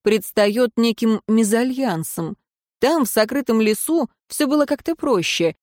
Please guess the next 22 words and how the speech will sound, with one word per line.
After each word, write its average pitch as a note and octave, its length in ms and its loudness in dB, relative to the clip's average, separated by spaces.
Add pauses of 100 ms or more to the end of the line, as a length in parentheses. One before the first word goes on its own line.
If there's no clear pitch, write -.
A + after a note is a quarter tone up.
(140)
Игровые F#3 540 2
события F#3 720 0
захватывали G3+ 640 0
настолько, G#3+ 600 0
что - 220 -2
как-то A3 320 -4
не A3 180 2
думалось A3+ 580 0
ни G#3 100 2
о F#3 160 0
кланах, A3 580 0
ни G#3 140 2
о G3 100 2
величине G#3+ 460 0
людей, F#3+ 480 0
стоявших A3 600 0
за G3+ 200 0
игровыми G3 420 2
никами. G3+ 560 0 (540)
После F#3 380 2
смерти F#3 540 0
Шестой F3+ 680 -2